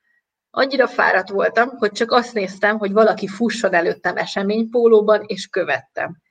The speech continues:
Csak kiderült, hogy ő már célba ért, és már hazafele futott.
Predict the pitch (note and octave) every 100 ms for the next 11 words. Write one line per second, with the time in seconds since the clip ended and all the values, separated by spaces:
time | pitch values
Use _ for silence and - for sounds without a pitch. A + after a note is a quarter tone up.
0 | _ _ _ _ _ - G3 G3+ D#4 G#3+
1 | F3+ F3+ G3+ A3+ G#3 G3+ A3 A3+ A3+ -
2 | D4 A#3 - E3 G#3 G#3+ A3+ B3+ A#3+ C4+
3 | A3+ - F3+ D#3 - - F#3 F#3 _